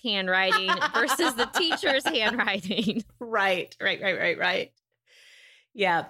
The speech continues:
Speaker 2: Colleen must have not grown up in a tiny, tiny town like I did, where you might run into your teacher at the supermarket or at church, and there would be conversation between the parents and the teacher. That would be pretty risky, honestly. <laughs>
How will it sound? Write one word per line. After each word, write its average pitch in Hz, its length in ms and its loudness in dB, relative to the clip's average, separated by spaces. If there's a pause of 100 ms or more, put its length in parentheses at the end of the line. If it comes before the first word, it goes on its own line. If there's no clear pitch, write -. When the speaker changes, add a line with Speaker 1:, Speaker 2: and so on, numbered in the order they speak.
(140)
Speaker 2:
Colleen 359 420 2
must 349 220 0
have 302 100 0
not 202 200 0
grown 208 180 2
up 180 120 0
in 190 260 2
a 185 280 2
tiny, 190 400 0
tiny 180 320 -2
town 180 400 0
like 165 260 0
I 180 160 -2
did, 165 320 -2
where 170 160 2
you 175 220 0
might 170 260 -2
run 170 280 -2
into 277 320 -2
your 185 240 0
teacher 202 560 -4
at - 160 -2
the 170 60 0
supermarket 208 680 -2
or 196 140 2
at 165 160 0
church, - 420 -2
and 180 120 0
there 165 120 2
would 170 140 0
be 185 100 -8
conversation 220 680 -2
between 233 280 -2
the - 80 0
parents 185 420 -2
and 156 100 -4
the 180 80 -4
teacher. 160 400 -6
That 160 160 0
would 160 180 -4
be 165 120 -2
pretty 160 260 -6
risky, 151 380 -6
honestly. - 600 -4 (960)
<laughs> 226 60 -8